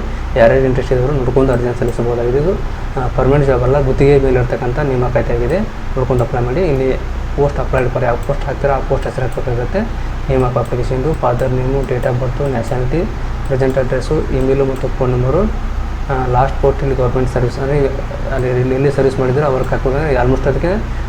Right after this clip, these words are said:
ಎಕ್ಸ್ಪೀರಿಯನ್ಸ್ ಕಂಪಲ್ಸರಿ ಇರುತ್ತೆ. ಆಮೇಲೆ ಪೇ ಲೆವೆಲ್, ನಿಮಗೆ ಪೇ ಲೆವೆಲ್ ಎಷ್ಟು ಸಿಗುತ್ತೆ ಅದನ್ನ ಹಾಕ್ಬೇಕಾಗುತ್ತೆ. ರೆಫರೆನ್ಸ್ ನಂಬರು, ಆಮೇಲೆ ಇಲ್ಲಿ ಡಿಗ್ರಿ, ಡಿಪ್ಲೊಮಾ ಕೊಟ್ಟಿದ್ದಾರೆ. ಎಜುಕೇಷನ್ ಎಷ್ಟಾಗಿದೆ ಅದನ್ನ ಬೇಕಾಗುತ್ತೆ. Name of permanent ಅಂದರೆ ವರ್ಕ್ ಎಕ್ಸ್ಪೀರಿಯನ್ಸ್ ಎಲ್ಲಿ ಮಾಡಿದ್ದಾರೆ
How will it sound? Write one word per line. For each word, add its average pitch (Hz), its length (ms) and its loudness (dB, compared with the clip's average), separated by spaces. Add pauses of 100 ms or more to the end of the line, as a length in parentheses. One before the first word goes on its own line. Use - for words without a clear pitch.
(160)
ಎಕ್ಸ್ಪೀರಿಯನ್ಸ್ 139 400 2 (100)
ಕಂಪಲ್ಸರಿ 123 340 0
ಇರುತ್ತೆ. 123 280 0
ಆಮೇಲೆ 135 540 0 (100)
ಪೇ 139 100 4
ಲೆವೆಲ್, 127 300 2 (220)
ನಿಮಗೆ 131 440 0 (240)
ಪೇ 135 80 4
ಲೆವೆಲ್ 135 220 2
ಎಷ್ಟು 127 200 -4
ಸಿಗುತ್ತೆ 131 240 0
ಅದನ್ನ 123 180 0
ಹಾಕ್ಬೇಕಾಗುತ್ತೆ. 123 520 -2 (480)
ರೆಫರೆನ್ಸ್ 131 380 0
ನಂಬರು, 127 280 0 (640)
ಆಮೇಲೆ 127 280 2 (1200)
ಇಲ್ಲಿ 127 420 0
ಡಿಗ್ರಿ, 135 220 4
ಡಿಪ್ಲೊಮಾ 131 360 0
ಕೊಟ್ಟಿದ್ದಾರೆ. 123 440 2 (400)
ಎಜುಕೇಷನ್ 131 440 2
ಎಷ್ಟಾಗಿದೆ 131 380 0
ಅದನ್ನ 123 140 0
ಬೇಕಾಗುತ್ತೆ. 120 360 0
Name 131 220 0
of 131 160 -2
permanent 120 300 0
ಅಂದರೆ 135 320 0
ವರ್ಕ್ 120 280 0
ಎಕ್ಸ್ಪೀರಿಯನ್ಸ್ 123 440 -2
ಎಲ್ಲಿ 127 160 2
ಮಾಡಿದ್ದಾರೆ 123 340 0